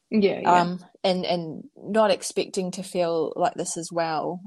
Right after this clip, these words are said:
Speaker 2: and feeling like
Speaker 1: Mm.
Speaker 2: complete opposite of what I thought I would be. Um, and, uh, yeah, I just, I felt like this fear if someone left me. Like, I remember if my mum left, went to go home, she's like, "Okay, I'm gonna go home now, you're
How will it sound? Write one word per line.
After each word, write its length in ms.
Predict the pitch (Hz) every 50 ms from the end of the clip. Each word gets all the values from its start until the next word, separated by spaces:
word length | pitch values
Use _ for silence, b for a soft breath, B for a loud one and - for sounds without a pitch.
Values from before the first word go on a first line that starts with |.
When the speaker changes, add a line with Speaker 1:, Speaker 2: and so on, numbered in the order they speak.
| -
Speaker 2:
and 420 | 190 175 165 160 165 165 202 - - - -
feeling 300 | - 202 180 170 165 165
like 160 | 160 - -
Speaker 1:
Mm. 180 | 202 196 190 190
Speaker 2:
complete 420 | 190 180 175 - 240 196 185 - -
opposite 380 | 185 196 226 - - 220 180
of 100 | 180 165
what 140 | 175 175 175
I 80 | 151 160
thought 320 | - - 185 170 - -
I 80 | 165 165
would 160 | 165 160 -
be. 380 | - 170 165 160 170 180 - _ _ -
Um, 480 | 185 175 165 165 180 190 196 190 196 - B B B B B B B B B B B B B B _
and, 180 | - 190 185 185
uh, 140 | 170 - - - _ _ _ -
yeah, 300 | 214 208 190 180 147 135
I 120 | 180 185
just, 320 | 185 190 180 - - - - - _ _ _ -
I 80 | - 190
felt 500 | - - - 220 214 214 190 143 - - - 196 190 B B B B B B B _ _ _ _ _ _ _ -
like 200 | 202 202 170 -
this 200 | 196 190 - -
fear 640 | - - - - 214 208 196 185 185 185 196 196 202 196 196 - - -
if 100 | - 190
someone 420 | 190 - - 202 190 190 180 180 180
left 340 | 190 190 196 196 - - -
me. 320 | 202 190 180 175 175 175 180
Like, 180 | 180 170 - -
I 20 |
remember 280 | 190 190 180 180 175 175
if 200 | - - - -
my 240 | 185 185 180 180 180 - B B B B B B B B B
mum 320 | 196 196 190 185 180 185
left, 360 | 185 185 180 185 180 - - -
went 260 | 196 185 180 - -
to 80 | - 190
go 100 | - 180
home, 240 | 175 170 190 185 185
she's 100 | 185 -
like, 120 | 185 - 190 190
"Okay, 240 | 220 202 208 196 - -
I'm 100 | - 196
gonna 180 | 190 190 196
go 160 | 196 196 202
home 200 | 202 - 208 202 196
now, 100 | 190 190
you're 340 | 190 190 196 190 196 190